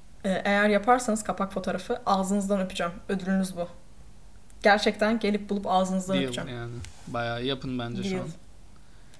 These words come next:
Speaker 1: Ve o lipste çiğnemiş olacağım öpmeden önce. Yani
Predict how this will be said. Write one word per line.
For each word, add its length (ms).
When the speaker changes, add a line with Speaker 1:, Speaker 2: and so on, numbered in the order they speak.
Speaker 1:
Ve 340
o 140
lipste 500
çiğnemiş 420
olacağım 300
öpmeden 380
önce. 220
Yani 240